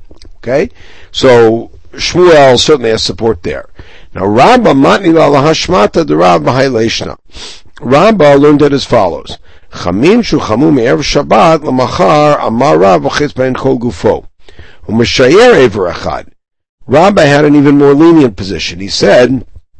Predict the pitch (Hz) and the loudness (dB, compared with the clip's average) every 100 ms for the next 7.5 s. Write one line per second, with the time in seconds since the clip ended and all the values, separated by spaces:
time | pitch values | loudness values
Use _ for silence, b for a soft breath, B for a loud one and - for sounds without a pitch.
0 | - - - - - 110 113 143 151 147 | -20 -20 -18 -16 -6 -6 0 2 4 2
1 | 123 - 98 87 95 - - 95 95 95 | -2 -6 -4 -2 -4 -8 -14 -8 -8 -6
2 | 104 143 - 135 165 113 90 95 92 92 | -4 -4 -4 0 0 0 -4 -6 -8 -8
3 | 87 85 123 139 117 120 120 123 135 127 | -10 -6 -6 -2 -2 -2 -2 -4 -4 -4
4 | - 190 156 131 - B B B - 147 | -4 0 0 -2 -8 B B B -2 -2
5 | 151 156 135 123 147 135 151 147 151 185 | 0 -2 -2 -2 -2 -2 -2 -2 0 0
6 | 170 147 143 202 190 190 170 160 156 - | 2 0 -2 -4 -2 -2 0 0 -2 -2
7 | 165 156 147 120 | 0 2 2 2